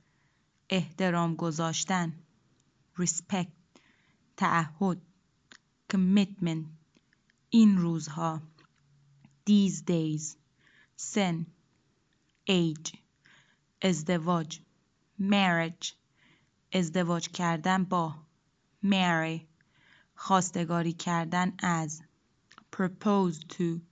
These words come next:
نامزد، برای دوران نامزدی، engaged. نامزد، برای نشان دادن رابطه، fiancé،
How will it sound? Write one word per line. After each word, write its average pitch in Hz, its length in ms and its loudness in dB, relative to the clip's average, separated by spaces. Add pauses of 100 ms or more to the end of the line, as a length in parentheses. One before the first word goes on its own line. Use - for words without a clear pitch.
(720)
نامزد، 170 640 0 (420)
برای 175 360 2
دوران 180 420 2
نامزدی، 160 800 -6 (480)
engaged. 175 760 0 (1120)
نامزد، 170 680 0 (380)
برای 180 340 4
نشان 175 380 0
دادن 175 400 -2
رابطه، 165 640 -2 (920)
fiancé، 175 920 0